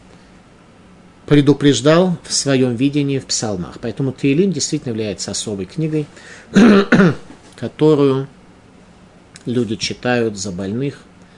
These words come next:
за себя, которая приводит к мышлению. Это особая книга Священного Писания,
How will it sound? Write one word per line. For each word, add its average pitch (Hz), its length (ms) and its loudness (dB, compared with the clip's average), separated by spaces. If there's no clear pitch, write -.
за 98 180 -6
себя, 107 560 -8
которая 95 580 -10
приводит 104 360 -4
к - 60 -16
мышлению. 110 500 -8
Это 92 300 -12
особая 156 680 2
книга 151 420 -4
Священного 101 640 -8
Писания, 113 720 -6